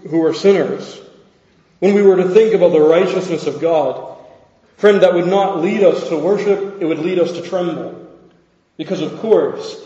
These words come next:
as we think of a righteous God and we think of our own sin, we should tremble. But yet for the believer, as we see in Psalm twenty-five, this is actually a cause for rejoicing.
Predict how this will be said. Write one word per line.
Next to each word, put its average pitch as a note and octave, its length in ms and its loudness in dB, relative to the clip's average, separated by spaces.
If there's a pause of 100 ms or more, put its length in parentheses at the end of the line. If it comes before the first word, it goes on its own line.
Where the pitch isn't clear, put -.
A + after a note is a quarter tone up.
(160)
as D#3 100 -4
we E3+ 120 -2
think F#3+ 260 2
of E3+ 80 -2
a D#3+ 80 4
righteous E3 480 0
God E3+ 260 4
and D#3+ 140 -2
we D#3+ 80 -2
think G3 380 -2
of F3+ 100 -2
our C#3+ 240 0
own C3 220 -6
sin, F#3 680 -4 (180)
we G3 140 0
should A3 440 2
tremble. C#3+ 420 -4 (1000)
But E3+ 140 -6
yet B3 200 4
for G#3 120 2
the F#3+ 80 4
believer, F#3+ 440 2
as E3 160 0
we F3 140 0
see A3 260 -4
in G3 100 0
Psalm F3+ 240 -2
twenty-five, F3 960 -2
this C4 120 -2
is C4 120 -2
actually F3+ 360 2
a E3+ 100 -2
cause D#3+ 320 4
for F3+ 80 -4
rejoicing. F3 680 0